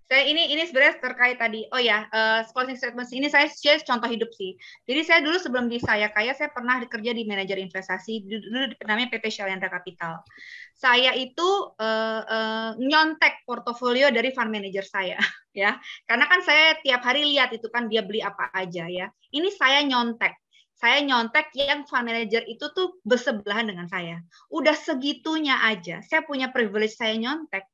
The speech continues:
itu nggak sama hasilnya. Kadang beda jauh. Jadi kadang-kadang, "Oh, dia udah jual, saya nggak tahu dia jualnya kapan." Jadi teman-teman,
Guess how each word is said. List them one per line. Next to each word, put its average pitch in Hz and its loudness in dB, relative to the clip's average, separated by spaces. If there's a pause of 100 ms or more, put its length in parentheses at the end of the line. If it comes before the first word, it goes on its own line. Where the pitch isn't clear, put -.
(220)
itu 403 0
nggak 262 0
sama 240 -2
hasilnya. 175 -14 (640)
Kadang 359 4
beda 233 8
jauh. 202 0 (240)
Jadi 330 2
kadang-kadang, 294 4 (160)
"Oh, - -2
dia 339 2
udah 285 2
jual, 381 0 (120)
saya 415 -4
nggak 247 -8
tahu 392 0
dia 254 0
jualnya 214 -2
kapan." 185 -8 (400)
Jadi 330 0
teman-teman, 233 -4